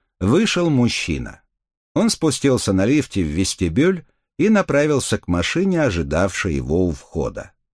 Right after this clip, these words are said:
Это был высокопоставленный сирийский чиновник, в тот день прибывший из Дамаска.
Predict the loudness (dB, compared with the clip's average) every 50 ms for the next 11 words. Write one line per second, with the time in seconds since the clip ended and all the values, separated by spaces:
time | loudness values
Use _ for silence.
0 | _ _ _ _ _ _ _ _ _ _ -4 -2 -2 0 0 2 2 4 2 2
1 | 0 -4 _ _ _ -2 0 0 0 0 -2 -4 -4 0 0 0 0 0 0 2
2 | 2 2 2 0 -2 -2 -4 -4 -4 -2 -2 -2 -2 -2 -4 -6 -8 -12 -12 -10
3 | -6 -2 0 2 2 2 0 -4 -10 -20 -20 _ _ _ _ _ _ _ _ _
4 | -16 -12 -2 0 0 2 0 0 -2 2 2 2 4 2 0 -2 _ _ _ -4
5 | -2 0 0 0 -2 -2 -2 -2 -2 -2 0 0 2 2 2 0 2 2 0 2
6 | 2 2 2 2 0 -2 -4 -8 -16 -16 _